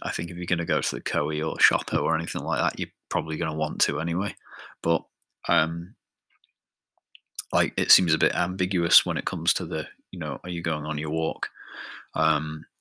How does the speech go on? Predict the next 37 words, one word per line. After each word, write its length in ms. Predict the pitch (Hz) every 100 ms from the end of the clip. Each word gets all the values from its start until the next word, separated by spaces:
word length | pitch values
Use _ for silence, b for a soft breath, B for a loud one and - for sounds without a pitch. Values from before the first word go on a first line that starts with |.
| _
and 100 | 92
I 40 | 87
think 240 | 90 82
some 180 | - 85
people 260 | 82 - 67
kinda 260 | - 85
just 200 | 85 -
heard 220 | - 87 85
the 80 | 82
announcement 480 | 85 87 - -
and 100 | 90
thought, 360 | - 98 87 - -
"Ah, 40 | - - -
I'll 80 | -
just 180 | - -
go 180 | 87 85 92 _
face 260 | - 80 -
mask 240 | 82 -
the 80 | -
whole 180 | 87 85
way 140 | 85 85
ti-, 180 | - 90 - -
the 120 | 90
whole 180 | 92 98
way 120 | 110
time?" 420 | - 113 127 139 - _ _
Yeah, 200 | - - - -
not 220 | 110 104
English, 400 | 101 87 78 - - B B -
the 80 | 80
whole 160 | 101
way 140 | 95 90
through. 260 | 87 78 - B B B B -
And, 540 | 98 90 90 87 90 - -
um, 680 | 98 90 85 90 87 87 - _ _ _ _ _
I 560 | - 92 90 90 90 - _ _ - - _ _ _ _ 110
w-, 200 | 87